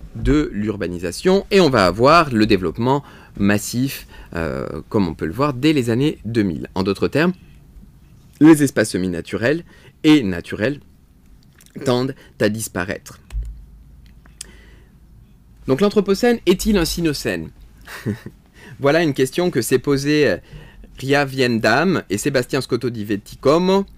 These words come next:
dans leur chapitre huit entre réconciliation avec la nature et civilisation écologique,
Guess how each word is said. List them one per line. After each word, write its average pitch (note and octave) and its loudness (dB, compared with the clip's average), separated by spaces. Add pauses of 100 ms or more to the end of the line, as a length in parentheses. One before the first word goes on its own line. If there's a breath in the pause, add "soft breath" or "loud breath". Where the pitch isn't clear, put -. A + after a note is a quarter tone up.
(260 loud breath)
dans G#2 -2
leur A2 -2
chapitre C#3+ -2
huit C3 -4
entre G2 -4
réconciliation A#2+ -4
avec A2+ -4
la G#2+ -4
nature G#2+ -4
et E2+ -4
civilisation G#2+ -6
écologique, B2 -2